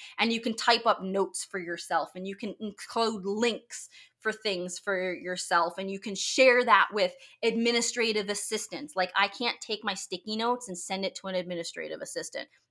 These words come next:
I would need a digital version of, of that. So a digital version may just work super easy for you. You might be like, "I need to be able to do it on my computer," or you're like, "Okay, I need to be able to do it on an app. I need to be able to do it from my phone or my iPad, or it's not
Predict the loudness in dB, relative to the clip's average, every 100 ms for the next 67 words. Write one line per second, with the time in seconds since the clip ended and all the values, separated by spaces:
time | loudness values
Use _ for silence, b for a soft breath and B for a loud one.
0 | -6 -6 -6 -6 -6 -4 -4 -2 -2 0
1 | -2 -2 -4 -8 -10 -14 _ -4 -4 -6
2 | -2 0 0 B B B -2 8 8 8
3 | 4 2 2 4 2 4 2 2 0 0
4 | 0 -4 -2 2 2 0 -2 -2 0 -2
5 | -2 -4 -6 -6 -2 -2 -2 0 4 4
6 | 2 0 2 2 0 -2 -2 -2 -2 -4
7 | 0 2 2 0 -4 -8 -2 2 2 0
8 | B B B _ 0 2 2 4 4 2
9 | 2 2 2 4 6 6 2 2 2 2
10 | 0 -4 0 2 4 2 2 0 4 4
11 | 2 -4 -4 -2 0 0 0 0 -2 -2
12 | -4 0 6 6 6 2 B _ 4 4
13 | 8 8 6 4 2 2 -2 -4 -4 4
14 | 4